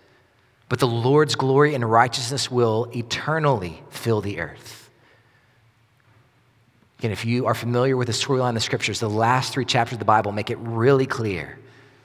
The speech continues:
that God's judgment upon the wicked will come, and one day everything will be made right. But our work now as a local church, as the people of God, is to pray and to work towards Jesus' kingdom coming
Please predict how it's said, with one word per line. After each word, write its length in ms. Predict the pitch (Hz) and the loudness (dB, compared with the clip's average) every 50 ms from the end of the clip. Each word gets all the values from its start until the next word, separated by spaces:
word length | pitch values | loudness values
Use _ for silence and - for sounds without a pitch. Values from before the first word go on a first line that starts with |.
| _ _ _ _ _ _ _ _ _ _ _ _ _ - | _ _ _ _ _ _ _ _ _ _ _ _ _ -12
that 80 | - | -6
God's 320 | 95 107 123 117 117 - - | 0 2 2 2 2 0 -4
judgment 480 | 113 107 123 135 143 131 135 156 151 | -2 0 2 2 2 2 0 -2 -2
upon 200 | 131 110 139 139 | -2 -2 -2 -2
the 80 | 135 117 | -2 0
wicked 280 | 110 131 127 - 135 107 | 0 -2 -2 -2 -4 -4
will 160 | 107 117 110 | -4 -4 -4
come, 300 | 110 113 104 104 101 104 | -4 -4 -6 -6 -6 -8
and 200 | - 104 104 104 | -10 -10 -8 -6
one 140 | 110 117 113 | -4 -2 0
day 240 | 110 110 110 107 - | 0 0 0 -2 -2
everything 640 | 123 139 143 135 151 139 127 147 139 131 120 117 104 | 0 0 0 2 0 -2 0 0 -2 -2 -4 -4 -2
will 200 | 113 123 127 127 | 0 0 0 0
be 160 | 120 123 123 117 | 0 0 -2 0
made 220 | 110 107 104 98 | -2 -2 -2 -4
right. 460 | 92 80 73 - - - - - - - _ _ _ _ _ _ _ _ _ _ _ _ _ _ _ _ _ _ _ _ _ _ _ _ _ _ _ _ _ _ _ _ _ _ _ _ _ _ _ _ _ - | -6 -8 -8 -10 -14 -16 -16 -16 -16 -18 _ _ _ _ _ _ _ _ _ _ _ _ _ _ _ _ _ _ _ _ _ _ _ _ _ _ _ _ _ _ _ _ _ _ _ _ _ _ _ _ _ -6
But 100 | 120 - | -4 0
our 220 | - 120 139 143 | 2 2 2 4
work 300 | 127 139 143 143 139 - | 4 4 2 2 0 -2
now 420 | 120 131 135 135 135 123 117 113 | -4 -2 0 2 2 2 2 0
as 300 | - 110 117 117 113 - - | 0 -2 -2 -2 -2 -2 -2
a 80 | 127 | -2
local 320 | 131 120 127 127 127 135 127 | 0 2 2 0 2 0 -2
church, 320 | - - 117 104 98 - | -2 -2 -2 -4 -4 -4
as 140 | - 110 110 | -6 -6 -4
the 80 | 113 113 | -4 -6
people 360 | - - 156 143 - 143 135 | -6 -6 -6 -4 0 0 0
of 120 | 131 110 | 0 2
God, 420 | 104 131 110 110 98 92 90 85 - - - - - - - | 0 0 0 2 0 -2 -4 -8 -12 -16 -20 -20 -20 -12 -6
is 180 | - 107 - - | -4 -4 -4 -2
to 60 | 147 | -4
pray 640 | - - - - - 139 139 147 160 175 180 185 190 | -6 -6 -6 -2 2 4 4 4 4 4 2 2 0
and 120 | 123 131 123 | 0 -2 -4
to 100 | - 123 | -4 -4
work 480 | 123 117 117 123 147 160 156 156 - - - - - - - - _ _ _ _ _ _ _ _ _ - | -2 0 0 2 2 0 0 -2 -8 -14 -14 -16 -20 -20 -20 -20 _ _ _ _ _ _ _ _ _ -12
towards 380 | - - 139 135 131 - - - - 117 | -4 -2 0 0 0 0 -4 -8 -8 -6
Jesus' 500 | 113 104 117 143 160 147 139 160 - - | -4 -2 0 0 0 0 0 -2 -2 -4
kingdom 480 | - - - 156 165 160 151 147 143 | -6 -8 -8 -6 -4 -4 -2 -2 -4
coming 500 | 139 135 - 135 127 120 104 90 76 - | -4 -4 -4 -4 -4 -4 -6 -8 -10 -12